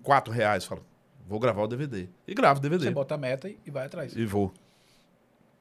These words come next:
Speaker 1: E é assim que é a minha vida. Minha vida sempre
Speaker 2: Eu,
Speaker 1: foi assim.
Speaker 2: eu acho que é, que é isso, que é esse segredo mesmo da,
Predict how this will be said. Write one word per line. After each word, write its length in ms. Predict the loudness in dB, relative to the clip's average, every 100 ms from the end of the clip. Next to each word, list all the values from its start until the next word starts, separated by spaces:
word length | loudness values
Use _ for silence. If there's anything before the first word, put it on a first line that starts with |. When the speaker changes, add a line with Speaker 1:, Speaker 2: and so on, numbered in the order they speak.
| _ _ _ _ -2
Speaker 1:
E 60 | 0
é 40 |
assim 260 | 2 0 2
que 80 |
é 60 | 2
a 20 |
minha 180 | 6 4
vida. 360 | 4 2 0 -2
Minha 160 | -2
vida 240 | 0 0 0
sempre 200 | 0 0
Speaker 2:
Eu, 20 |
Speaker 1:
foi 80 | 0
assim. 100 | 4
Speaker 2:
eu 80 | 2
acho 180 | 2
que 80 | -4
é, 60 | -4
que 120 | -4
é 40 |
isso, 160 | -4 -4
que 80 | -4
é 40 | -4
esse 140 | -2
segredo 360 | -4 -4 -4 -4
mesmo 240 | -6 -6
da, 360 | -4 -4 -6